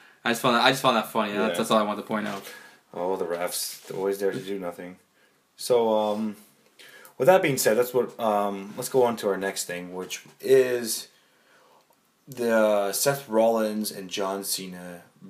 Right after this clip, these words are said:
Speaker 2: return dates. So, as we know now, John Cena is coming back
Speaker 1: May
Speaker 2: May
Speaker 1: thirtieth.
Speaker 2: thirtieth, and Seth Rollins is coming back on the sixth of June.
Speaker 1: Yes.
Speaker 2: So, what, Dave, so what do you think is gonna kinda happen with, like, Seth Rollins? What do you think they're gonna,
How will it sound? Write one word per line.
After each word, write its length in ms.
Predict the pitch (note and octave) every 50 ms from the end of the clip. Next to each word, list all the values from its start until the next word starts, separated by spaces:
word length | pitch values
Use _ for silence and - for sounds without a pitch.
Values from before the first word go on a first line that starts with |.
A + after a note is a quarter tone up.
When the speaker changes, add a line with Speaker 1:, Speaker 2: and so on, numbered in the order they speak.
| - - -
Speaker 2:
return 340 | A2 G#2+ A2 - B2 A#2 A2
dates. 300 | F#2+ F2+ F2 E2+ - -
So, 140 | - G2 G2
as 100 | F#2+ G2+
we 80 | G#2
know 180 | G2+ G2+ G2+ G2
now, 320 | F#2 F2+ F2+ F2+ F2+ - - - - - - - _ _ _ _ -
John 200 | - G2+ G2 G2
Cena 200 | - - G2 F#2
is 80 | F2 -
coming 260 | - F#2+ F#2+ F#2 E2+
back 460 | E2+ F2 E2+ E2 - - - - - _ _ _ _ _ _ _ _
Speaker 1:
May 160 | C#3 B2 A#2 A2
Speaker 2:
May 140 | G2 G2+
Speaker 1:
thirtieth. 260 | A2 A2 A2 A2+ B2+ -
Speaker 2:
thirtieth, 420 | F2+ F2+ F2+ F2+ - - - - -
and 480 | F#2 F#2 F2+ F2 F2 E2+ E2+ D#2+ D2 -
Seth 300 | - - - G#2 G2 G2
Rollins 260 | G2 F#2+ F#2+ F#2+ F2+
is 60 | F2 E2+
coming 260 | - - F#2 F#2 F2+
back 220 | - E2 E2 E2 -
on 140 | - F2 E2+
the 80 | E2+
sixth 460 | E2 - - - G#2+ - - - - _ _ -
of 80 | G#2+
June. 260 | A2 A#2 B2 C3+ D3 C3+
Speaker 1:
Yes. 420 | C3 A2+ A2+ - - - - - - - - _ _ _ _
Speaker 2:
So, 580 | - - - - A2 G#2 G#2 G2+ G2+ G2 - - - _ _ _ _ _ - -
what, 720 | - - G#2 A2 A#2 C3 D3 - - - - - A2+ A2+
Dave, 300 | A#2 A2+ A#2+ A2+ G#2+ G2
so 100 | - A2+
what 120 | G#2+ G2
do 40 | F#2+
you 80 | F#2 -
think 340 | - - - G#2+ G#2 G2 G#2
is 100 | F#2+ -
gonna 180 | - F#2+ F2+
kinda 220 | F2 - F2+ E2+ E2
happen 600 | F2 F2+ F2 F2 - F2 E2 E2 E2 E2 E2 E2+ - _ _ _ - - _ _ _ _ _ _ _ _
with, 320 | - G2 G2 F#2 - -
like, 160 | F#2 F#2 F2+ -
Seth 240 | - F#2+ F2 -
Rollins? 280 | G2 F2+ F2 E2+ E2 D#2+
What 60 | F#2 G2+
do 60 | G#2+
you 60 | G2
think 140 | - G2+ F#2+
they're 140 | G2 F#2+ F2+
gonna, 140 | F2 E2